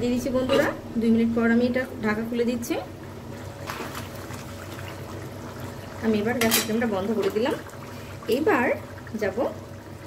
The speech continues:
পরের প্রিপারেশনে। বন্ধুরা,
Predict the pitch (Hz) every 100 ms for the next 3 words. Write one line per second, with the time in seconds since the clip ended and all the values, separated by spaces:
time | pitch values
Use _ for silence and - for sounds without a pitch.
0 | - - - - - - - - - -
1 | - - - - 277 214 196 - 180 -
2 | 175 147 - - - - - - - _
3 | _ _ _ _ _ 233 214 214 214 226